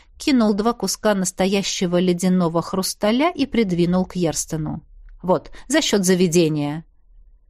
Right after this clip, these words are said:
«Процветания заведению!» Поднял бокал Кьер и сделал несколько глотков, явно смакуя вкус. «М, прекрасный виски. Держу для особых случаев»,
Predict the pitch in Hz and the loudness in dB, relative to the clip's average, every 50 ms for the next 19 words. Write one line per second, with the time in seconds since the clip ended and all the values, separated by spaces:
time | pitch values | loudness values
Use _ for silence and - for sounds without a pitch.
0 | - - - - - _ - _ _ _ - - - - - 277 285 285 - 277 | -20 -20 -20 -20 -20 _ -20 _ _ _ -20 -20 -6 -2 0 0 2 2 2 2
1 | 285 285 277 269 254 247 226 214 196 180 185 180 175 180 170 170 185 180 175 170 | 2 4 4 4 4 4 4 2 2 2 2 2 2 2 2 2 2 2 2 0
2 | 165 156 151 151 147 165 - - - - - - - _ _ _ _ _ _ _ | -2 -2 -4 -6 -8 -10 -12 -16 -20 -20 -20 -20 -20 _ _ _ _ _ _ _
3 | _ _ _ _ _ _ 196 190 175 180 185 180 175 165 165 170 175 170 - - | _ _ _ _ _ _ -2 -2 0 2 2 2 2 2 2 0 -2 -2 -2 0
4 | 170 170 165 - - 214 202 247 277 277 - - _ _ _ _ _ - 214 208 | 0 0 0 -2 -4 -2 0 0 0 0 -2 -8 _ _ _ _ _ -2 -2 -2
5 | 196 - - 294 285 277 277 277 240 226 220 220 - - 233 233 226 - - 220 | 0 0 0 2 4 4 4 4 4 2 2 0 0 -2 -2 -2 -2 -2 -4 0
6 | 208 226 208 208 208 - - - 170 165 165 - - - - 170 170 175 170 185 | 0 2 0 0 -2 -6 -6 -4 -2 -2 -2 -4 -10 -12 -6 -2 0 2 2 2
7 | 185 226 226 233 - - 226 202 185 - - - 160 160 160 165 - - - 170 | 2 2 0 0 0 0 0 0 -2 -2 -6 -4 -2 -2 -2 -4 -6 -8 -8 -6
8 | 151 147 - - - - - _ - - _ _ _ _ - 196 185 180 175 165 | -6 -6 -8 -10 -12 -14 -18 _ -20 -20 _ _ _ _ -2 0 2 2 2 0
9 | 165 165 - _ _ _ _ _ - - - 160 - - 180 180 170 165 - 202 | -2 -6 -10 _ _ _ _ _ -10 -6 -4 -2 0 2 2 2 2 2 2 0
10 | 208 214 220 196 - - - - - 156 160 - _ _ _ _ _ _ _ _ | 0 2 2 0 -2 -4 -8 -12 -12 -14 -14 -16 _ _ _ _ _ _ _ _
11 | _ - 269 320 349 359 339 285 220 226 233 226 214 226 262 277 - - 302 285 | _ -2 2 2 4 4 4 2 4 4 2 4 4 4 2 2 2 0 0 0
12 | - - - 165 156 151 147 165 196 247 - - - - 269 240 180 156 - - | -2 -2 2 2 4 4 2 2 0 -2 -2 -4 -6 -4 -4 -2 -2 -4 -4 -6
13 | - 160 151 147 151 - - - | -6 -6 -8 -8 -8 -10 -14 -20